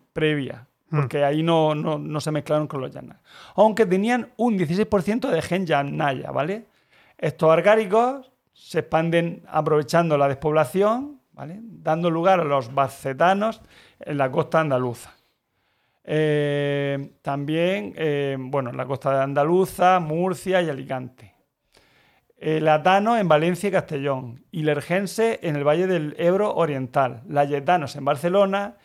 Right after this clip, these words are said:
Speaker 1: y en la isla de, y en las Islas Baleares. Ningún pueblo de estos se consideraba íbero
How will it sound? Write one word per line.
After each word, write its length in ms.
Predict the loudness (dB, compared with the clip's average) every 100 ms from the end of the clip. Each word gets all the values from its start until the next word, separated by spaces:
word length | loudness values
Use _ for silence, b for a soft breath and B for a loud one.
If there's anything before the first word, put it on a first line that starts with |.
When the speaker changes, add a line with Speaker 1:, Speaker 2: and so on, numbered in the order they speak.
| b b _
Speaker 1:
y 100 | 0
en 80 |
la 100 | 2
isla 240 | 2 4 4
de, 300 | 4 0 -2
y 100 | -4
en 80 | 0
las 100 | 2
Islas 160 | 2
Baleares. 540 | 2 2 0 -4 -8 -14
Ningún 440 | -6 -2 0 -2
pueblo 320 | 2 2 4 2
de 80 |
estos 260 | 0 -2 -14
se 140 | -10 -6
consideraba 840 | -6 -6 -6 -2 2 2 2 0
íbero 480 | -2 -4 -6 -12